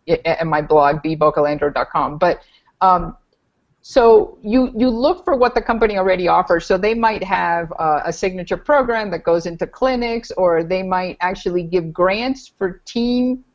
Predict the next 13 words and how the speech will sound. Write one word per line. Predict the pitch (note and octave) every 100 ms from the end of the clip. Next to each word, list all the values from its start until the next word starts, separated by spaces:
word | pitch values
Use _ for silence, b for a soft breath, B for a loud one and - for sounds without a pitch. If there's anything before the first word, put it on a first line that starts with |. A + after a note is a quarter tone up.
| _
projects. | A#3+ A#3+ B3+ E4+ G4 - - _ _ _ _ -
And | G3 G3 G3
so | A3+ G3+
you | G3+ A3
can | A3 G#3+
use | G#3+ A#3+ A3 G3+
that | G3 F3+
grant | F3+ G3 G3+ F#3+ D3 -
to | F#3
then | F#3 F#3
design | F3 F3+ E3+ F3 F3 E3+ E3+
job | E3+ D#3+ D#3+
purposing | - E3 E3+ D#3+ D#3+ C#3 C#3+